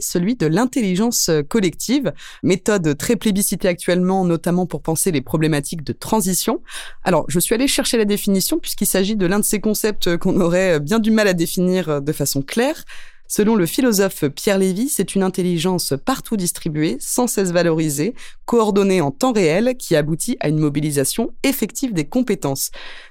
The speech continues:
C'est une méthode que le département a beaucoup exploitée dans le cadre de sa stratégie numérique responsable. Est-ce que tu peux nous expliquer comment ça a fonctionné ? Je crois savoir que c'est une méthode assez historique.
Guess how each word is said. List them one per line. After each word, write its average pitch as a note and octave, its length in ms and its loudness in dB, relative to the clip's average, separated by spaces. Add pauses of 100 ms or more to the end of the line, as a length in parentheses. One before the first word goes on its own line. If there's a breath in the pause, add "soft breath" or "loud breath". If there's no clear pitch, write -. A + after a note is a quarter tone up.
(120 loud breath)
C'est G3+ 220 -2
une A3 80 4
méthode G3 560 2
que - 100 -2
le D#3+ 80 0
département E3 480 0
a D3 60 2
beaucoup A3+ 260 0
exploitée F3+ 680 0
dans D3 140 0
le D3 80 0
cadre D3 320 -4
de C#3 160 -2
sa C#3+ 160 -4
stratégie D3 640 -4
numérique D#3+ 420 2
responsable. G#3+ 540 -2
Est-ce G3+ 140 0
que D4 80 -2
tu F#3 180 -4
peux C4+ 140 0
nous B3+ 320 4
expliquer E3+ 420 -2
comment F#3+ 220 2
ça E3 160 2
a D3 40 2
fonctionné ? A3 460 2
Je G3+ 60 2
crois B3 180 -2
savoir A#3+ 380 -2
que A3 100 -4
c'est G3 220 0
une F3 60 2
méthode F3 240 0
assez D#3+ 240 0
historique. G3 540 -2